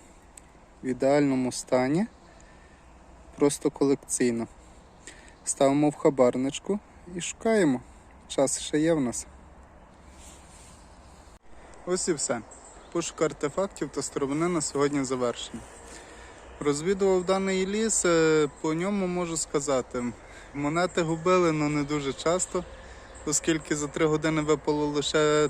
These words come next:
три монети, і одна, напевне, в одної, і дві монети, напевне, загубила одна людина, оскільки були одна біля одної. Також була за-, знайдена українська ходячка, це третя монета.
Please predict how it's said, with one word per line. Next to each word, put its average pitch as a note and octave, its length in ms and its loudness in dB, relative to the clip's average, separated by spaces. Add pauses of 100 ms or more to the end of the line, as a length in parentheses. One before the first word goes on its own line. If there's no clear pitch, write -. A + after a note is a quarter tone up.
(100)
три D#3+ 140 0
монети, E3 680 -2
і D3 80 2
одна, D3+ 280 2
напевне, D3+ 640 0
в C#3+ 120 -6
одної, D3 460 -2 (440)
і - 40 -6
дві D3+ 180 2
монети, F#3 380 -2
напевне, D#3 560 0
загубила D3 960 4 (720)
одна D3 420 2
людина, E3 440 2 (360)
оскільки D#3 440 0
були D#3 260 2
одна D3+ 280 2
біля D#3 240 0
одної. A#2+ 440 0 (1040)
Також F#3+ 360 2
була E3 280 2
за-, D3+ 560 4
знайдена E3 500 -2
українська D#3+ 640 -2
ходячка, C#3+ 540 0
це B2+ 160 -6
третя F#3 380 -2
монета. G#3+ 500 -2